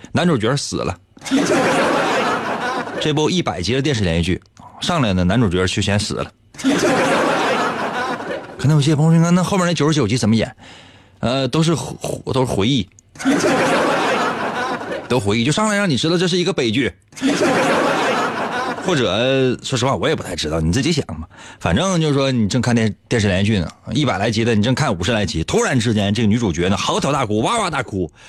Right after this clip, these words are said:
请问这个时候，你会有什么样的想法呢？把答案发送到我的微信平台。如何来寻找我的微信平台呢？方法非常的简单，你只要用你自己的手机微信搜我的微信就行了。我的微信只有两个汉字，叫做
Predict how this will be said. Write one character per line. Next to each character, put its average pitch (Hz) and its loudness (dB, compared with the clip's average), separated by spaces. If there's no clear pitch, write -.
请 139 0
问 180 2
这 277 0
个 175 2
时 - -2
候， 87 -4
你 113 0
会 131 2
有 110 2
什 98 -2
么 110 2
样 113 0
的 104 0
想 95 0
法 82 -2
呢？ 73 -6
把 90 -2
答 107 0
案 131 0
发 127 -2
送 131 0
到 110 2
我 76 -2
的 85 -2
微 247 2
信 196 -2
平 127 0
台。 101 0
如 185 2
何 220 4
来 226 2
寻 208 0
找 196 2
我 113 2
的 131 2
微 170 0
信 165 2
平 151 6
台 127 4
呢？ 123 2
方 208 0
法 160 0
非 214 0
常 175 4
的 131 4
简 92 0
单， 90 2
你 139 2
只 - 0
要 107 2
用 143 4
你 92 4
自 165 0
己 107 0
的 127 0
手 85 0
机 120 0
微 151 2
信 - 0
搜 196 -2
我 151 2
的 120 -2
微 175 0
信 196 0
就 123 2
行 85 -2
了。 87 2
我 101 2
的 143 2
微 208 2
信 202 2
只 202 2
有 247 4
两 135 0
个 127 0
汉 202 0
字， 196 2
叫 180 0
做 170 0